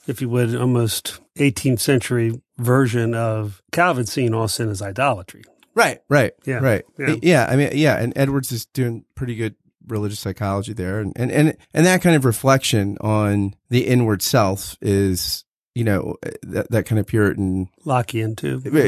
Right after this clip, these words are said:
Speaker 2: yeah, and,
Speaker 1: Yeah.
Speaker 2: and over here, it kind of, you know, they talk about the halfway covenanters and, you
Speaker 1: Yeah.
Speaker 2: know, are you, are you really, should you, are you really, even though your children are a child of baptized, are you really ba-,
Speaker 1: <laughs>
Speaker 2: yeah.
Speaker 1: Yeah.
Speaker 2: And so, yeah, he, I think he's, he's, he's skilled at that stuff.
Speaker 1: He,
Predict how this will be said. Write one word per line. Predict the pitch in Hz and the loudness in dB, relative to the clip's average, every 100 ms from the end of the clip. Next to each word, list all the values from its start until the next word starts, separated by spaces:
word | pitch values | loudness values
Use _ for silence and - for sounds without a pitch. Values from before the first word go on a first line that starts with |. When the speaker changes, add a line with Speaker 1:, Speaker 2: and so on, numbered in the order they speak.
| 95 | 4
Speaker 2:
yeah, | 139 110 - | 4 4 4
and, | 117 127 | 2 2
Speaker 1:
Yeah. | |
Speaker 2:
and | 127 127 - | 2 2 2
over | 131 123 | 4 6
here, | 117 117 | 6 4
it | 117 113 110 | 2 0 -2
kind | 120 | 0
of, | 104 | 0
you | 98 123 | 0 0
know, | 107 | 0
they | 82 | 2
talk | 123 | 2
about | 117 104 | 2 2
the | |
halfway | 104 104 104 110 | 2 2 2 -2
covenanters | - 110 104 101 95 98 95 | -2 -2 0 -2 -2 -4 -4
and, | 98 92 - | -6 -8 -4
you | |
Speaker 1:
Yeah. | 120 | 0
Speaker 2:
know, | 101 | 0
are | - 113 | 0 -2
you, | 113 - - | -2 -4 -2
are | |
you | 113 107 | 0 0
really, | 113 117 | 0 0
should | 110 127 | -2 -4
you, | 117 107 | -4 -2
are | 113 | 0
you | 117 | 2
really, | 117 127 123 | 4 4 4
even | 120 120 | 2 0
though | 120 | 2
your | 107 | 0
children | 101 123 117 113 | 0 0 0 0
are | 110 | -2
a | |
child | 101 117 110 | -2 0 0
of | 107 | -2
baptized, | 113 107 - 110 107 107 | -2 -2 0 0 0 -2
are | 113 | 0
you | 113 | 0
really | 110 123 120 | 2 2 2
ba-, | 113 | 2
Speaker 1:
<laughs> | |
Speaker 2:
yeah. | 139 123 - _ _ | 4 4 2 _ _
Speaker 1:
Yeah. | 135 123 107 | -4 -4 0
Speaker 2:
And | 175 | 2
so, | 175 | 4
yeah, | 269 254 107 | 6 6 4
he, | 127 | 2
I | |
think | 107 151 | 2 -2
he's, | - 135 - - | -2 -4 -6 -10
he's, | 127 123 - | -12 -10 -6
he's | 127 135 | -2 -2
skilled | - 196 208 | 0 2 2
at | 123 | 0
that | - - | -4 -8
stuff. | - | 0
Speaker 1:
He, | 160 | 2